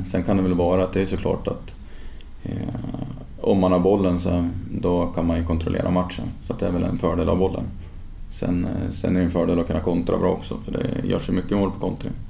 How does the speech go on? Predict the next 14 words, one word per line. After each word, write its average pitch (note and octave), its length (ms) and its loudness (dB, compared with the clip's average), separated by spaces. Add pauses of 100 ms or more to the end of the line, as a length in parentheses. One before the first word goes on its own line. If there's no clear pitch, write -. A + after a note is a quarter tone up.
(280)
Så - 60 -6
att, - 180 -6 (760)
eh, A#2 100 -2 (180)
det - 120 2
är G2 40 4
väl G2 40 4
många G2 240 4
delar F#2 240 4
i F2+ 40 2
spelet F2+ 380 0
som - 180 -2
är - 100 -2 (120)
viktiga. - 420 -4 (180)
Sen, F2 300 -2